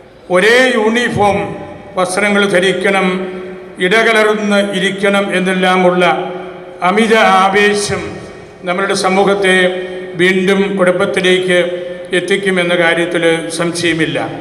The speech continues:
അങ്ങനെയുള്ള ചിന്തകളെല്ലാം പാശ്ചാത്യ നാടുകളിൽ നിന്ന് നമ്മുടെ രാജ്യത്തേക്ക് വരുമ്പോൾ അതിനെ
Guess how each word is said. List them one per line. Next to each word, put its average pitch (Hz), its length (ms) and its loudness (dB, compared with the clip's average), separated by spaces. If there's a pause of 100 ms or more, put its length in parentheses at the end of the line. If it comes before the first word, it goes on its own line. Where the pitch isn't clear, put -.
(680)
അങ്ങനെയുള്ള 240 540 2
ചിന്തകളെല്ലാം 202 1000 0 (380)
പാശ്ചാത്യ 208 480 2
നാടുകളിൽ 196 560 0
നിന്ന് 185 420 0 (460)
നമ്മുടെ 208 200 2
രാജ്യത്തേക്ക് 202 580 0
വരുമ്പോൾ 180 520 2 (760)
അതിനെ 214 680 0